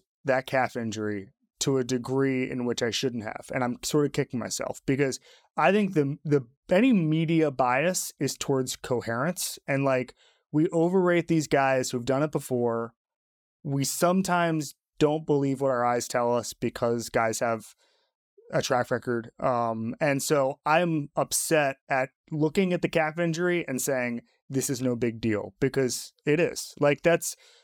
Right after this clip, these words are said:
there are certain injuries, Dominique, that I think linger. I mean, look at Aaron Rodgers with his thumb last year, where it's like, it goes away until week eighteen, and all of a sudden it's like, "Oh,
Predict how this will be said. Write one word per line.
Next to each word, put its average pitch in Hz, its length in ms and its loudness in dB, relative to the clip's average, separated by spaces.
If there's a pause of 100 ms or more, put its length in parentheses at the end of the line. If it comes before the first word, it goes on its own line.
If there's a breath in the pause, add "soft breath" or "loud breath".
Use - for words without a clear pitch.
(140 soft breath)
there 165 200 4
are 175 60 4
certain 214 400 0
injuries, 147 460 2
Dominique, 123 480 -2
that 135 160 0 (120)
I 139 100 2
think 151 280 -2
linger. 151 560 0
I 156 40 0
mean, 156 140 2
look 156 160 0
at 185 60 4
Aaron 165 220 0
Rodgers 160 360 0
with 143 80 -4
his 139 160 -2
thumb 139 400 0
last 113 340 0
year, 110 180 -4
where 117 180 0
it's 120 160 -2
like, 123 260 0 (420 soft breath)
it 151 140 0
goes 147 300 2
away 180 400 4
until 131 280 -4
week 143 200 0
eighteen, 170 480 0
and 143 100 0
all 135 140 0
of 147 40 -4
a 147 40 -2
sudden 156 360 -2
it's 135 140 -4
like, 143 160 0
"Oh, 254 160 4